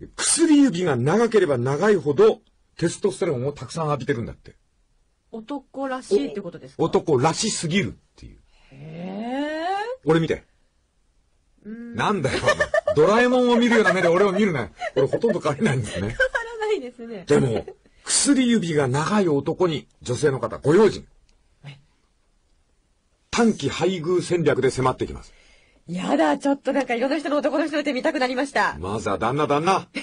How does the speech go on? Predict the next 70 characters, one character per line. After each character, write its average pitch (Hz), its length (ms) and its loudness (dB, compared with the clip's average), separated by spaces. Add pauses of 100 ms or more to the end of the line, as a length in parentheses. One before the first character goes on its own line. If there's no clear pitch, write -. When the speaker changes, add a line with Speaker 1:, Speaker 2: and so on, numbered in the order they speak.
(120)
Speaker 2:
<laughs> 659 320 -2
そ 311 100 0
う 277 40 -2
で 240 120 -4
す 170 80 -14
ね。 156 240 -10
Speaker 1:
あ 143 180 2
あ、 117 40 -2
む 110 180 -2
や 175 120 0
み 170 80 -4
に 143 60 -6
な 139 140 -2
か 147 80 -2
っ 147 40 -8
た 131 80 -6
ら 117 60 -4
ど 147 100 0
う 156 40 -2
す 139 80 -8
ん 123 40 -6
だ 107 100 0
よ。 202 100 0
Speaker 2:
わ 277 840 2
あ、 311 80 0
面 269 340 -2
白 311 240 -4
い、 285 40 -2
Speaker 1:
あ - 20 -4
あ。 277 40 -12
Speaker 2:
そ 214 80 -8
の 208 120 -6
結 214 280 -10
果。 180 380 -2 (220)
Speaker 1:
今 226 200 4
ね、 151 140 -4
Speaker 2:
そ 175 140 -10
う 156 100 -10
か。 - 60 -20 (180)
Speaker 1:
今 226 220 4
週 202 320 -4
ま 175 140 0
な 180 100 0
板 180 180 -4
の 180 100 -2
上 175 120 -2
に 143 80 -4
置 117 100 0
い 110 40 -8
て 110 80 -4
る 87 100 -8
ナ 156 180 2
ン 220 140 2
パ 247 140 0
っ 226 80 -2
て 214 180 2
の 139 80 -2
は、 101 160 -6 (540)
短 269 280 0
期 135 180 -6
配 202 280 2
偶 180 240 0
戦 160 240 -4
略。 - 260 -8 (1120)
Speaker 2:
短 453 280 4
期 370 100 0
配 320 260 4
偶 359 160 2
戦 320 200 0
略。 226 360 0